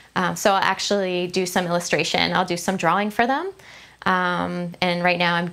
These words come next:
doing most of that digitally, which makes things a little bit easier and faster. But, um, when I started, it was all, um, pen and paper and, and watercolor. And,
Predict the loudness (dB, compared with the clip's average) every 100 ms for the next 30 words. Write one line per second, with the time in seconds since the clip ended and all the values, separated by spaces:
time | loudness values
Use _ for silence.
0 | -2 0 0 0 2 2 2 0 0 0
1 | 0 0 0 -2 -4 -6 -4 -2 -2 0
2 | 0 2 0 0 0 0 -2 0 0 0
3 | 0 0 2 0 0 2 0 0 -8 -20
4 | -10 -2 0 0 -2 0 0 0 2 2
5 | 2 2 0 0 2 2 2 0 0 -4
6 | -4 -2 -2 -4 -6 -10 -4 -2 0 -2
7 | -2 2 2 2 0 -2 -2 -4 -2 0
8 | 0 0 0 0 2 0 0 -2 -6